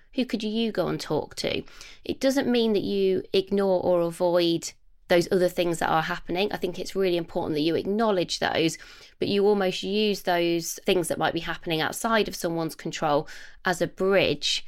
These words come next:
to then, well, what can you control? So if Helen was saying, you know, "I feel like everything's really frantic, it's really busy," she's maybe describing a situation to me,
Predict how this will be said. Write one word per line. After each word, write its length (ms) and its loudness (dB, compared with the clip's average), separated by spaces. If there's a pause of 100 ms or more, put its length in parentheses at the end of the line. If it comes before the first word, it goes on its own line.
(120)
to 100 -8
then, 120 4
well, 100 0
what 180 -2
can 220 0
you 100 -2
control? 560 -4 (420)
So 120 -2
if 80 2
Helen 300 2
was 120 -2
saying, 520 -2 (320)
you 80 -2
know, 60 0
"I 20 -2
feel 160 0
like 180 0
everything's 380 -4
really 180 -2
frantic, 480 -2
it's 160 -8
really 220 -2
busy," 420 2
she's 240 -2
maybe 380 -2
describing 1080 -2
a 60 -6
situation 840 -2
to 240 -2
me, 280 0